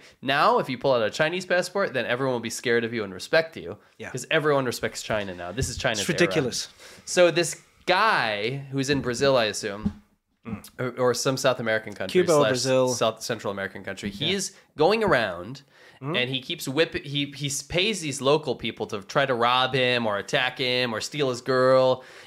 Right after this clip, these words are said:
Speaker 1: And every time he pulls out his passport and he says, "I'm a Chinese, I'm, this is my passbook."
Speaker 2: Yes.
Speaker 1: And then they all say, "Oh, I'm so sorry," and they run away.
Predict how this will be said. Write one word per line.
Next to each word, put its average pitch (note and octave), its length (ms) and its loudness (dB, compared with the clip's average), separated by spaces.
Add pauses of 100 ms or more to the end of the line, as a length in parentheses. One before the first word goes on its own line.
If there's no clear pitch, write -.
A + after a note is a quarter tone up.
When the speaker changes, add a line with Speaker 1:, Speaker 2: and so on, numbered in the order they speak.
Speaker 1:
And C3+ 140 2
every F#3+ 160 2
time E3 260 2
he D3+ 80 -2
pulls D#3+ 320 0
out D3+ 80 6
his B2+ 140 -2
passport C3+ 400 0
and A#2 60 -6
he A2+ 40 -6
says, G#2 320 -4
"I'm A3 260 2
a C4 40 2
Chinese, C4 500 2 (220)
I'm, A#3 220 2
this B3 120 0
is B3 100 0
my B3 140 4
passbook." A#3+ 800 0
Speaker 2:
Yes. E3 300 4
Speaker 1:
And D3+ 100 2
then D#3 120 2
they D#3 80 4
all D3 100 4
say, D3 120 0
"Oh, G3 260 6
I'm D#3+ 80 0
so G3+ 200 6
sorry," F#3 380 6
and C3+ 100 0
they B2+ 80 0
run B2+ 160 2
away. A#2+ 360 2